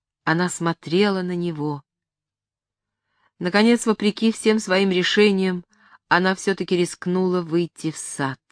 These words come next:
Вместо обычной бледности на лице ее сейчас проступал яркий румянец. Эта бесхитростная женщина явно была взволнована. Какая-то натянутость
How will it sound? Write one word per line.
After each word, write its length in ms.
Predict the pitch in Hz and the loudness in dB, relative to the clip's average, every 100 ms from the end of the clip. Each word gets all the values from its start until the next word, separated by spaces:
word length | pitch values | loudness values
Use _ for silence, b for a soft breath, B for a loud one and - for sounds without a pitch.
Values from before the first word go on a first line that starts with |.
| _ _ _ _ _ _ _ _ _ _ _ _ _ | _ _ _ _ _ _ _ _ _ _ _ _ _
Вместо 480 | - 151 185 - 190 | -10 -2 -2 2 2
обычной 460 | 190 214 214 190 185 | 4 2 0 0 0
бледности 840 | 156 185 208 196 185 - 196 185 _ _ _ _ - | 2 4 4 0 -4 -6 -6 -6 _ _ _ _ -6
на 100 | 151 | -2
лице 300 | 151 - 180 | -2 0 2
ее 180 | 175 | 2
сейчас 400 | 170 156 - 170 | 0 -4 -2 -2
проступал 500 | - 147 - 143 165 | -2 -8 -8 -2 -2
яркий 420 | 156 156 156 - 160 | 0 -2 -2 -4 -4
румянец. 520 | 156 151 139 135 139 _ - _ _ _ _ _ _ _ _ _ _ _ _ | -2 -2 -2 -6 -14 _ -20 _ _ _ _ _ _ _ _ _ _ _ _
Эта 180 | 214 220 | -2 2
бесхитростная 920 | 214 220 - 247 214 208 - 180 175 | 2 0 2 0 2 -2 0 0 0
женщина 760 | 165 226 254 196 - 151 151 - _ _ _ _ _ _ - | 2 4 4 0 -6 -10 -16 -20 _ _ _ _ _ _ -14
явно 480 | 131 190 233 220 208 | -2 4 4 4 2
была 280 | 196 202 | 2 2
взволнована. 840 | 190 170 190 185 175 151 139 143 139 _ _ _ _ _ _ _ _ | 0 -2 0 0 0 -2 -4 -12 -14 _ _ _ _ _ _ _ _
Какая-то 400 | - - 165 151 | -6 -4 -2 -4
натянутость 1040 | 143 - - 165 196 196 202 - - - | -6 -6 -4 -2 -2 -6 -10 -12 -14 -20